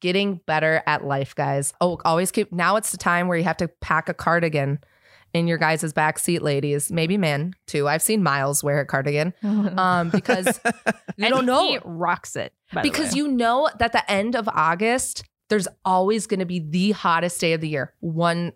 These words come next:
Speaker 1: like, it's gonna come back. You're, it's sixty-five degrees. You weren't prepared for it, but then you get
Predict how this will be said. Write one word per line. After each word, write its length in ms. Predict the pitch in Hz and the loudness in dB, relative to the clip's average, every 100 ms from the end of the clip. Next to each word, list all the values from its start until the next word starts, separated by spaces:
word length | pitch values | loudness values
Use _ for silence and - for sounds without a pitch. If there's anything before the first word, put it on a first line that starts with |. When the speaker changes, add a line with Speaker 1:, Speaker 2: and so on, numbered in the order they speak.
| - | -4
Speaker 1:
like, 260 | 160 - - _ _ _ _ | -4 -4 -20 _ _ _ _
it's 160 | 185 - | -4 0
gonna 220 | 190 185 | 0 0
come 180 | - 180 | 0 0
back. 260 | 143 143 | 0 -2
You're, 180 | 170 170 - _ - - | -4 -4 -6 _ -20 -10
it's 160 | 156 | -4
sixty-five 540 | - 190 - 202 190 185 | -2 -2 -2 0 0 0
degrees. 640 | 170 175 190 208 214 202 - | -2 -4 -2 0 0 -2 -4
You 160 | 160 156 | -6 0
weren't 240 | 170 185 | -2 0
prepared 400 | 175 190 175 180 | -4 0 0 0
for 140 | 185 | 2
it, 160 | 196 202 - - - | 2 0 -10 -8 -6
but 160 | 180 | -2
then 260 | 185 185 175 | 0 0 0
you 120 | 170 | -2
get 300 | 160 165 156 | 0 0 -2